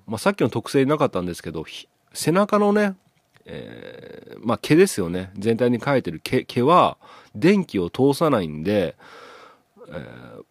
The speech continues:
もう頭をこう、は-、は-、鼻以外はね、電気を通さないんですよ。だから、それを覚えちゃったイノシシがいるとしたら、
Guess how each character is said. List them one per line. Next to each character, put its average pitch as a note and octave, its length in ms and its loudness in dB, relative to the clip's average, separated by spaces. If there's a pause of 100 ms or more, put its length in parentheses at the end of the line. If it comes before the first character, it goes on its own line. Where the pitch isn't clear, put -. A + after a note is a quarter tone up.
も B2+ 340 2
う - 140 -12
頭 F3 380 2
を A2 160 4
こ E2 640 -4
う、 - 40 -16
は-、 - 420 -16 (1200)
は-、 - 300 -6
鼻 F3 400 2
以 G#3+ 120 2
外 C3 160 6
は E2+ 100 0
ね、 F#2 100 -2
電 D3 200 2
気 A2 80 -2
を F2+ 60 -2
通 D3 180 2
さ E3 100 0
な C3 80 4
い F#2+ 60 0
ん - 20 -4
で D#2+ 80 -6
す - 80 -14
よ。 D2+ 160 -6 (640)
だ A#2+ 120 -2
か G2+ 100 0
ら、 F#2+ 340 0 (640)
そ - 160 -4
れ F3 80 6
を C#3+ 180 6
覚 G3+ 200 6
え C#3 60 6
ち - 120 -2
ゃ F2+ 140 0
っ D2+ 60 -8 (180)
た E2+ 100 -2
イ F2+ 80 0
ノ A2 100 2
シ F#2+ 140 -6
シ F2+ 120 -8
が D#2+ 300 -4
い G#2+ 80 0
る B2 140 2
と G2 140 0
し - 80 -6
た G2+ 120 0
ら、 A2 360 4